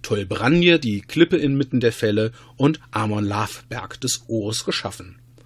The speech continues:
Weicheres, alluviales, also angeschwemmtes Material hat sich an den Ufern des Sees abgelagert. Hier haben damals die neuen Wandergefährten auf der Wiese Parth Galen gelagert und Sam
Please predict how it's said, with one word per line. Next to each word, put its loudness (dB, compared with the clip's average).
Weicheres, 2
alluviales, 2
also -12
angeschwemmtes 0
Material 4
hat -2
sich 0
an 8
den 6
Ufern 0
des -4
Sees -6
abgelagert. -4
Hier 2
haben 2
damals 0
die -6
neuen -4
Wandergefährten 2
auf 0
der 4
Wiese 2
Parth -4
Galen 2
gelagert -2
und 0
Sam 2